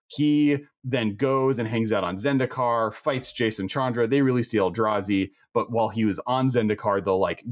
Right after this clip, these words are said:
ghost of Ugin makes him start going crazy after Nicol Bolas kinda started making him go crazy, and then convinces him to go back to his home plane. So Sarkhan comes back. He's, like, trying to find Ugin.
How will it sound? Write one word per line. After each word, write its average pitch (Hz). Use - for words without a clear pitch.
ghost 113
of 98
Ugin 95
makes 104
him 117
start 113
going 113
crazy 180
after 120
Nicol 113
Bolas 101
kinda 180
started 190
making 196
him 202
go 196
crazy, 214
and 131
then 123
convinces 131
him 123
to 107
go 135
back 165
to 165
his 139
home 113
plane. 80
So 127
Sarkhan 175
comes 143
back. 110
He's, 123
like, 120
trying 139
to 131
find 117
Ugin. 98